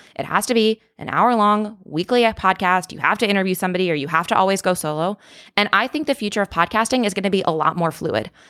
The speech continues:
I think people are gonna play around with different formats, different lengths. I think that some people may even start to treat it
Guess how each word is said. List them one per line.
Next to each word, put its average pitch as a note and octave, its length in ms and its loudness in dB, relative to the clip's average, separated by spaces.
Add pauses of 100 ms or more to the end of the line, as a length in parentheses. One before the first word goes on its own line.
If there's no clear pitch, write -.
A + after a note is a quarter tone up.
(120)
I F#3+ 80 0
think G#3 200 -2
people F#3+ 200 -2
are F#3 80 2
gonna E3+ 140 0
play E3 220 0
around D#3+ 160 0
with D3 100 -6
different D#3+ 240 -6
formats, C4+ 560 2 (320)
different F3+ 320 0
lengths. A#3 560 -2 (340)
I C4+ 140 2
think F#4 180 -2
that - 140 2
some A3 140 0
people G3 240 0
may F#3+ 160 0
even F#3 260 0
start E3+ 220 -2
to F3 100 -4
treat F3 240 -2
it D#3+ 200 0